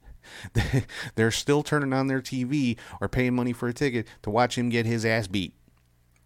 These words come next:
You know, and it hasn't happened yet 'cause he does the typical heel thing, runs away like a coward. And, you know, it's gonna pay off at, uh, uh, at some point when, uh, when he does have to get in the ring with Rey.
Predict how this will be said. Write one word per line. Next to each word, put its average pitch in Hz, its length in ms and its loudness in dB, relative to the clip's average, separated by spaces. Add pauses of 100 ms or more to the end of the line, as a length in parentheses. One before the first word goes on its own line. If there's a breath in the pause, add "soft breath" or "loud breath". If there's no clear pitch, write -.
You 101 220 -4
know, 101 360 0
and 101 280 0
it 95 180 -2
hasn't 95 560 -4
happened 101 360 -2
yet 95 240 0
'cause 95 220 -4
he 95 180 -6
does 90 400 -2
the 98 320 0 (480)
typical 101 420 -2
heel 104 220 0
thing, 117 320 0
runs 98 240 -2
away 104 180 2
like 104 220 -2
a 110 40 -10
coward. 107 480 2 (520 loud breath)
And, 95 400 -4
you 101 120 -4
know, 104 140 0
it's 113 100 -4
gonna 165 180 -2
pay 202 180 -2
off 202 400 0 (200)
at, 113 260 -4
uh, 120 240 0 (160)
uh, 110 440 -2 (180)
at 113 180 -4
some 135 260 0
point 139 440 0
when, 101 320 -2
uh, 95 320 -2
when 104 220 -4
he 113 120 -2
does 117 280 0
have 101 140 2
to 95 80 -2
get 90 140 -2
in 80 60 -8
the 87 60 -4
ring 87 200 -2
with 82 140 -6
Rey. 82 340 0